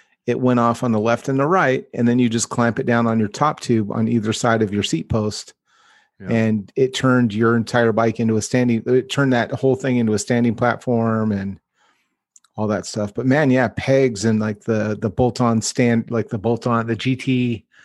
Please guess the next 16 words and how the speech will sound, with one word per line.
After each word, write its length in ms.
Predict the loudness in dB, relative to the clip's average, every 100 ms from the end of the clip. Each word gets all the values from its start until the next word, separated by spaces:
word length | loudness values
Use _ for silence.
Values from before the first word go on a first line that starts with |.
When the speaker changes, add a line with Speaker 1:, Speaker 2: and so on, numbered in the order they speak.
| _ _ -12
Speaker 1:
those 140 | -4
Half 240 | 0 0 2
Moon 260 | 2 4
G 220 | 4 2
T 340 | 2 2 2 0 -6
platforms 540 | -2 -2 0 0 0 0
you 60 |
could 120 | -2 0
bolt 260 | 0 0
on. 300 | 0 0 -2 -8 _ _ _ _ _
Speaker 2:
Yeah, 240 | -8 -8 -8
totally 360 | -6 -6 -6
cool. 280 | -8 -8 -10 -14 _ _ _ -2
Speaker 1:
Yeah. 360 | 2 2 2 -2 -12 _
Speaker 2:
My, 440 | -6 -2 2 2 2
uh, 340 | 2 -2 -4